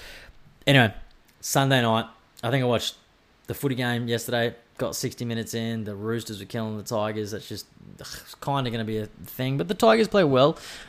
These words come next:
Um, well, I think we're in for an interesting season of footy. I'm excited. Um, but I p-, meal prepped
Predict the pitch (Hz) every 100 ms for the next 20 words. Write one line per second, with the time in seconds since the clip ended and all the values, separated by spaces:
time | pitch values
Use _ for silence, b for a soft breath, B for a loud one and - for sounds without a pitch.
0 | - 170 165 180 175 202 202 185 147 131
1 | 127 127 117 - 113 107 - 101 95 104
2 | 101 107 101 95 B B B B 110 117
3 | 117 117 - 120 131 139 120 123 127 123
4 | - - - - - - 143 135 135 156
5 | 151 156 - -